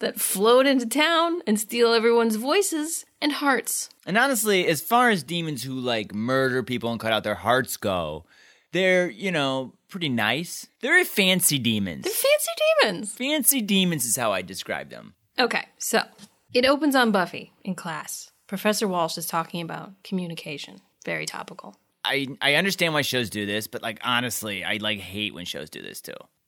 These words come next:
Speaker 1: Do what?
Speaker 2: When you're like, the professor's like, "Today we're gonna be talking about the exact relevant thing this episode's about." I don't know. It's just, like, so anytime in any movie,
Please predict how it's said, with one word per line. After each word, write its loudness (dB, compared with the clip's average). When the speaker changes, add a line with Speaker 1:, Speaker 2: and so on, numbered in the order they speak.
Speaker 1:
Do 0
what? -8
Speaker 2:
When -4
you're 0
like, 0
the -8
professor's -2
like, 0
"Today 6
we're 4
gonna 4
be 2
talking 4
about 6
the 2
exact 4
relevant 4
thing 2
this 0
episode's -2
about." -6
I 0
don't 0
know. -8
It's -6
just, -4
like, 0
so 2
anytime 2
in 0
any 2
movie, 2